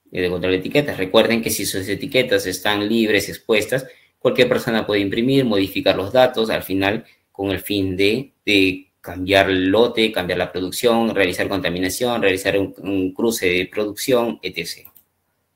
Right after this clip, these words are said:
El control de la basura, de igual manera, ¿no? Nosotros tendemos a aprender a, a manejar los residuos sólidos, de aprender a, a controlar el tema de la destrucción, si se ameritan de productos que ya son contaminados y todos estos puntos.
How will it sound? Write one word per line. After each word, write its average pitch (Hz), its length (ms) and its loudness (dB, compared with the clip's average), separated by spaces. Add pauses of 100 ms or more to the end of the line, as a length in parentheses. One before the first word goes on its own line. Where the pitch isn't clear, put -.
(1160)
El 110 120 -4
control 107 300 4
de 127 80 10
la 139 60 6
basura, 131 360 4
de 85 100 0
igual 90 220 0
manera, 95 400 0
¿no? 104 160 -6
Nosotros 101 380 -6
tendemos 92 500 -4
a 95 40 -2
aprender 87 420 -2
a, 98 320 -2
a 92 200 0
manejar 82 480 -2
los 85 160 -4
residuos - 440 -8
sólidos, 92 540 0
de 78 100 -6
aprender 87 480 0
a, 95 240 -2 (260)
a - 160 -4
controlar 87 560 2
el 92 140 -6
tema 95 280 0
de 95 300 4
la 90 140 2
destrucción, 92 680 0
si - 140 -6
se 87 160 -4
ameritan 87 540 -2
de 82 80 -8
productos - 500 -8
que 78 140 -12
ya 82 100 0
son 85 320 -6
contaminados 98 760 -4
y - 60 -20
todos 85 260 -2
estos - 240 -18
puntos. - 600 -20